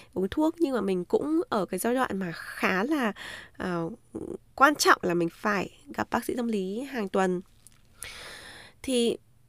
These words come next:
ở cái giai đoạn đấy thì mình đang phải đối diện với một cái, cái chuyện xảy ra trong quá khứ mà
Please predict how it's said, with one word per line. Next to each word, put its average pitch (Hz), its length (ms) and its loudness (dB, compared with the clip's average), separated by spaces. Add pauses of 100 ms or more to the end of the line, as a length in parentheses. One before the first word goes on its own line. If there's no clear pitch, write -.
(180)
ở - 100 0
cái 202 160 0
giai 247 140 2
đoạn 294 180 2
đấy 196 220 6
thì 254 160 -4
mình 202 560 0
đang 254 320 0
phải 233 180 -2
đối 175 180 2
diện 240 280 0
với 190 140 -2
một 220 160 -2
cái, 175 100 -2 (440)
cái 175 280 -2 (440)
chuyện - 200 2
xảy 190 160 2
ra 208 120 -2
trong 214 160 -2
quá 185 80 0
khứ 175 280 4
mà 214 280 -2